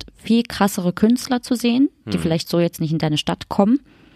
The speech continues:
Speaker 1: Ähm, das alles für eigentlich immer einen echt fairen Preis, wenn man mal so die Ticketpreise zusammenrechnen würde.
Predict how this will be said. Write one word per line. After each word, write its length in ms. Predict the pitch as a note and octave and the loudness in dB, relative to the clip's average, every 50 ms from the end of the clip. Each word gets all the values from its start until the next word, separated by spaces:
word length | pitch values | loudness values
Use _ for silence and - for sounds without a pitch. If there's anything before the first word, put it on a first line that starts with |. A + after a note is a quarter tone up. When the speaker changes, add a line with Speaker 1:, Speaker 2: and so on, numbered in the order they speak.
| _ _ _ _ _ _ - - _ _ _ _ _ | _ _ _ _ _ _ -20 -20 _ _ _ _ _
Speaker 1:
Ähm, 180 | E3+ F3 E3+ E3+ | 0 2 2 2
das 160 | E3+ E3 - | 0 0 2
alles 260 | - E3+ F3 F#3+ - | 2 2 2 0 0
für 140 | - - F3 - | 0 0 0 0
eigentlich 300 | - E3+ F3 F#3+ F3 G#3 | 0 -2 -2 -4 -4 -2
immer 220 | F#3+ F3 E3+ D3 - - | 0 0 0 -2 -2 -2
einen 160 | - D3+ - | -2 0 0
echt 220 | E3 F3 - - | 0 -2 -2 -6
fairen 300 | - - E3 D3+ D3+ D3 | -2 0 2 2 2 0
Preis, 440 | - - - C#3+ D3 F#3 C4 - - | -2 -2 -2 0 2 2 0 0 0
wenn 100 | F3 D#3+ | 0 0
man 100 | D#3 D3+ | 2 2
mal 120 | D#3 D3 | 2 0
so 60 | C#3+ D3 | 0 -2
die 140 | - D#3+ | -8 -10
Ticketpreise 640 | - - G#3 - G#3 G3+ - - G3 F#3 F3+ F3 F3+ | -6 -6 -2 -2 -2 -2 0 0 2 2 2 0 -2
zusammenrechnen 760 | - - F3+ E3 E3+ E3+ F3 F3+ E3 E3+ D#3+ - - E3+ E3 | -4 -4 -2 0 0 2 0 0 -2 -4 -4 -4 -4 -4 -2
würde. 380 | D3 E3 D#3+ E3 D#3+ E3 E3+ E3 | -2 0 0 0 0 -2 -2 -4